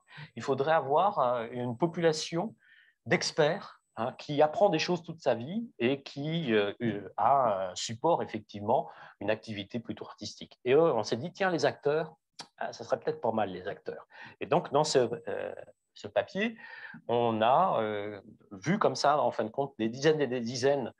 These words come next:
en fin de compte, d'acteurs et de musiciens plus ou moins âgés, à qui on a fait passer des batteries de tests pour voir si musiciens et acteurs âgés, ben, en définitive, avaient une augmentation de leur performance du point de vue de la mémoire.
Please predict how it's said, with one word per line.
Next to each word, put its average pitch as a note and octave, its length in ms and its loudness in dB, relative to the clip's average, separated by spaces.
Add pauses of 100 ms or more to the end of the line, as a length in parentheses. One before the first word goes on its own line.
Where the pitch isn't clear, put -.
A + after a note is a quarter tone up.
(340)
en A2 60 0
fin A#2 120 2
de G#2 80 -4
compte, B2 220 2
d'acteurs C3 760 2 (200)
et D#3 120 2
de C#3 80 0
musiciens A#2+ 720 -2
plus B2 220 -8
ou A#2+ 80 -2
moins A2+ 200 2
âgés, A2+ 340 -4 (100)
à - 80 -6
qui - 140 -6
on F#3+ 80 0
a C#3+ 80 2
fait - 120 0
passer - 340 -2
des G2+ 80 -4
batteries F#2+ 300 -2
de - 40 -20
tests - 240 -6
pour G#2 140 0
voir A2+ 320 2 (260)
si - 240 -6
musiciens B2+ 640 0
et F#2+ 140 0
acteurs G#2+ 420 2
âgés, A#2 400 -2
ben, G2+ 300 6
en F#2+ 160 -2
définitive, F#2+ 560 -8
avaient G2+ 400 0
une G#2+ 100 2
augmentation A2 400 2
de D#3 60 -2
leur B2 120 2
performance G2+ 540 -2 (240)
du A2 80 -10
point A2 160 -4
de G#2 60 -6
vue B2 80 -8
de A#2+ 60 -2
la A2 80 4
mémoire. F2 280 -8